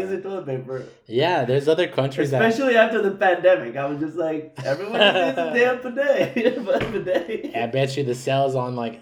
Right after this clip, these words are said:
Speaker 2: bidets went really high because of this
Speaker 1: <laughs>
Speaker 2: pandemic, so there's no toilet paper. Uh, what do you clean first, your car or your workspace?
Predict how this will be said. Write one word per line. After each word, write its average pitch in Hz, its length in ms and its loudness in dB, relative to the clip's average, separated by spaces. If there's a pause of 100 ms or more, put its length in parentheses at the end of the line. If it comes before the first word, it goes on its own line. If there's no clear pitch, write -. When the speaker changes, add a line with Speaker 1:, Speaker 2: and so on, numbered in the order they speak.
(160)
Speaker 2:
bidets 131 520 0
went 127 240 -2
really 131 240 0
high 156 260 2
because 131 300 0
of 120 60 -2
this 127 140 -2
Speaker 1:
<laughs> - 120 -6
Speaker 2:
pandemic, 120 460 -2
so 123 120 -2
there's 131 220 0
no 131 80 -2
toilet 143 320 -2
paper. 120 400 -6 (720)
Uh, 123 360 2
what 151 100 4
do 233 80 6
you 233 100 2
clean 185 380 -2
first, 131 560 0
your 117 220 -2
car 202 720 -2
or 131 160 2
your 113 180 0
workspace? 110 640 -8